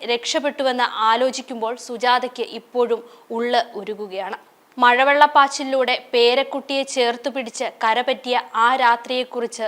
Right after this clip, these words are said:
സുജാത പറഞ്ഞ വാക്കുകൾ ലോകം മുഴുവൻ കേട്ടുകഴിഞ്ഞു. കടല് പോലെ ഒഴുകിയെത്തിയ വെള്ളം, നിറയെ മരങ്ങൾ ഒഴുകി വന്നു. പുറത്തേക്ക് നോക്കിയപ്പോൾ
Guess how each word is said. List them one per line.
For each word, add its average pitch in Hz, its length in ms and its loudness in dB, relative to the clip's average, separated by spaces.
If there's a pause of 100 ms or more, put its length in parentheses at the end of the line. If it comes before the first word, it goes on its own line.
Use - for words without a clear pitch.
സുജാത 240 500 -2
പറഞ്ഞ 240 320 0
വാക്കുകൾ 214 540 0 (380)
ലോകം 240 440 4
മുഴുവൻ 233 300 -2 (160)
കേട്ടുകഴിഞ്ഞു. 185 540 -10
കടല് 370 580 10
പോലെ 427 460 6
ഒഴുകിയെത്തിയ 269 680 0
വെള്ളം, 190 320 -4 (340)
നിറയെ 233 520 2
മരങ്ങൾ 226 520 -2 (100)
ഒഴുകി 208 340 -8
വന്നു. 196 220 -10 (540)
പുറത്തേക്ക് 370 580 6
നോക്കിയപ്പോൾ 359 520 2